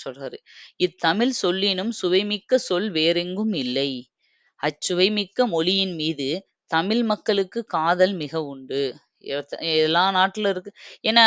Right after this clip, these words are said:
இந்த மாரி பாரதியார், பாரதிதாசன் இவங்கலாம் என்னன்னா, நெறைய லாங்குவேஜ் வந்து கத்துக்கிட்டு இருப்பாங்க. அப்போ அத்தன லாங்குவேஜ், மத்த லாங்குவேஜ்லாம் தெரியாம ஒருத்தர் வந்து தமிழ் தான் பெஸ்ட்டுன்னு சொல்றது வந்து நம்ம ஒத்துக்க முடியாது.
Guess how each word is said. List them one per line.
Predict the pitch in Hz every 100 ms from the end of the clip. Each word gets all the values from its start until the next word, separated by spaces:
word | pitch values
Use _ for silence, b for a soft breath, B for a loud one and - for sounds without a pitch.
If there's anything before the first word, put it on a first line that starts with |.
| 214
இந்த | 202 196
மாரி | 208 208
பாரதியார், | 175 175 180 180 175
பாரதிதாசன் | 170 165 160 165 180
இவங்கலாம் | 170 170 196
என்னன்னா, | 180 180 254
நெறைய | 233 190 247 285 277 220 180
லாங்குவேஜ் | 165 165 175 175 160
வந்து | 175 190
கத்துக்கிட்டு | 170 165 151 143
இருப்பாங்க. | 131 123 123 - _ B B B -
அப்போ | - 202 202 240 240 151
அத்தன | 165 226 233
லாங்குவேஜ், | 226 233 247 247 202 190
மத்த | 208 247
லாங்குவேஜ்லாம் | 240 262 254 254 262 254
தெரியாம | 208 226 240 240
ஒருத்தர் | 208 190 190
வந்து | 190 226
தமிழ் | 190 170 185
தான் | 196 190
பெஸ்ட்டுன்னு | 175 - 196 175
சொல்றது | 160 170 160
வந்து | 165 180
நம்ம | 202 151
ஒத்துக்க | 151 180
முடியாது. | 160 135 127